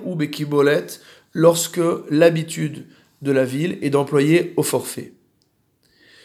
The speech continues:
Le Mishnah Berurah précise, Vekibolet ou Davka, que chez Kol Amelacha ou Bekibolet.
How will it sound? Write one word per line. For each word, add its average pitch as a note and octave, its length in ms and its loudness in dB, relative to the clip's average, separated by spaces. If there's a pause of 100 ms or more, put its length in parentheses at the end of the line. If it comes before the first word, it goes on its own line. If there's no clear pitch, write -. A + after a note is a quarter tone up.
(380)
Le C3+ 80 -2
Mishnah D#3 300 2
Berurah D#3 240 4
précise, E3 680 -4 (200)
Vekibolet F#3 760 2
ou D#3+ 60 -4
Davka, G3 560 2
que D#3 120 -10
chez - 260 -6
Kol A#3 320 4
Amelacha F#3 500 0
ou F#3+ 60 0
Bekibolet. D#3+ 600 0